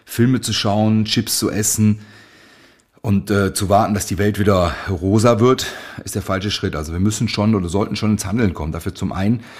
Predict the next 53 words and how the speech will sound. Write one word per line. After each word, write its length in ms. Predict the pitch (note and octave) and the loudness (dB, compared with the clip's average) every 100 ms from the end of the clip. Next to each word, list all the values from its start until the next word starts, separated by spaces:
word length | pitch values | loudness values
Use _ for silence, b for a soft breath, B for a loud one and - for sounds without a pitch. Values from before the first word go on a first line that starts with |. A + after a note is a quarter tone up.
| B B | B B
ich 120 | F2+ | -6
brauche 200 | G2 G2 | -4 0
eine 280 | G#2+ G2 - - | 2 0 -2 -8
gute 480 | - A2+ A2+ A2+ - | -2 0 2 0 0
eigene 300 | G2+ G#2 G2+ | -2 0 0
innere 280 | - G#2+ F2+ | 2 0 0
Einstellung. 540 | F2+ A2+ - E2+ D2+ | 0 0 -2 -4 -6
Dazu 220 | D#2 - | -8 -8
ist 80 | F2+ | -6
erstmal 260 | E2+ F#2 E2+ | -4 -6 -6
Zuversicht 640 | - A#2 B2+ A#2 C3 - B B B B B | -4 0 0 2 -2 -4 B B B B B
und 180 | - G#2 | -4 -2
gut 200 | A#2+ B2+ | 2 2
ist 140 | A2 - | 2 0
immer, 200 | A#2+ A#2+ | 2 4
wenn 80 | |
man 100 | A2+ | 4
sich 80 | G#2+ | 2
ein 80 | G#2+ | 0
Projekt 380 | - G2 G#2 - | 2 0 0 -2
schnappt. 360 | - E2+ - | -4 -4 -6
Also 160 | D#2 E2 | -8 -4
ich 140 | G2 | -4
bin 140 | - G#2 | 2 2
dann 140 | G2+ | 4
immer 120 | G#2 | 4
der 160 | G2+ G2 | 2 0
Typ, 220 | A#2 A#2 | -2 0
wenn, 200 | G#2 G2+ | 2 2
wenn's 300 | G2 F#2+ - | 2 0 -4
immer 400 | - G#2+ G2 F#2 B B B B B B _ | -2 2 2 0 B B B B B B _
eng 260 | B2+ D#3 C3+ | 4 4 6
war 240 | C3 C#3 | 6 6
und 140 | C3 G2+ | 4 2
wenn, 260 | G#2 G2+ | 2 2
wenn 200 | G2 G2 | 2 0
viele 360 | - C3 C3+ G#2+ | 0 -2 2 2
Dinge 220 | A2 G#2 | 4 4
enttäuschend 640 | G2 - F#2 - - A2+ | 2 0 -2 -2 -2 -2
waren 340 | G#2 G#2 A2+ G#2+ | 0 0 2 2
und 140 | F#2 | 0
Menschen 360 | F#2 C#3 - A#2+ | 0 -2 0 -2
mich 140 | A2 | 0
enttäuscht 480 | A#2 G2+ G2+ G#2+ - | -2 -2 -2 -2 -2
haben, 220 | G2 G#2 | 0 0
was 140 | F#2 F#2 | 0 -2
ja 60 | |
meistens 360 | E2+ E2+ - F#2+ | -4 -4 -4 -4
so 60 | F2+ | -4
das, 320 | F2 - - | -6 -10 -12
das 200 | F2 - | -8 -4
Heftigste 460 | A2+ - G#2+ - | -4 -4 -8 -2
ist, 260 | G#2 G#2 | -2 -2